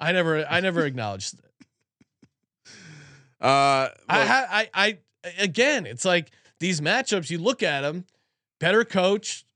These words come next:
Speaker 1: better
Speaker 2: Who,
Speaker 1: talent.
Speaker 2: Ron River-, Riverboat Ron?
Speaker 1: No, I mean, r-, he, he's, he's a guy that can kinda, you know, keep the squad together, and they're play-, they're playing better than I, than I thought.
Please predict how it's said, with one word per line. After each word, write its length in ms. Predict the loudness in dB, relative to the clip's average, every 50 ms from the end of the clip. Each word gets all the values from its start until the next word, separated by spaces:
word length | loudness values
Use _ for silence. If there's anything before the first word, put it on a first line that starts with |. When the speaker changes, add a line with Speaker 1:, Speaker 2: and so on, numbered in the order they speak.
| _ _ _ _ _ _ -10
Speaker 1:
better 260 | -4 -2 0 2 2
Speaker 2:
Who, 40 | 0
Speaker 1:
talent. 480 | 2 0 0 2 2 2 4 4 4 4
Speaker 2:
Ron 220 | 2 2 2 2 2
River-, 340 | 0 0 0 0 0 0 0
Riverboat 540 | 0 0 2 2 0 2 2 2 2 2 2
Ron? 440 | 2 2 2 0 0 -2 -4 -8 -12 _ _ _ -12
Speaker 1:
No, 520 | -4 2 2 4 4 2 0 -4 -6 -10 -16 _ _ _ _ _ _ _ _
I 80 | -6
mean, 360 | -2 -2 -2 -2 -4 -6 -10 -12
r-, 140 | -12 -6 -2 0
he, 160 | 0 0 0
he's, 420 | 0 -2 -2 -2 -2 -4 -10 -16 _ _ _ _ _ _ _
he's 200 | _ -4 -2 0
a 40 | 2
guy 300 | 4 4 4 4 4 2
that 140 | 0 -2 -4
can 120 | -6 -6
kinda, 340 | -2 0 2 2 2 0 -2
you 80 | -2 -2
know, 120 | -2 -2
keep 240 | -2 -4 -6 -8 -8
the 80 | -8 -10
squad 320 | -6 -2 0 0 0 0
together, 480 | -2 -4 -4 -2 -2 -2 -2 -4 -6 -8 -14 _ _
and 140 | -4 -2 -2
they're 100 | -2 -2
play-, 220 | -2 -4 -6 -6 -6
they're 140 | -6 -6
playing 260 | -2 0 0 0 0 0
better 300 | 0 2 2 2 2 2
than 160 | 2 2 2
I, 220 | 0 -2 -2 -4 -8 -14 -16 -6
than 160 | -4 -2 0
I 80 | 0 -2
thought. 460 | -2 -2 -4 -2 0 0 0 0 -4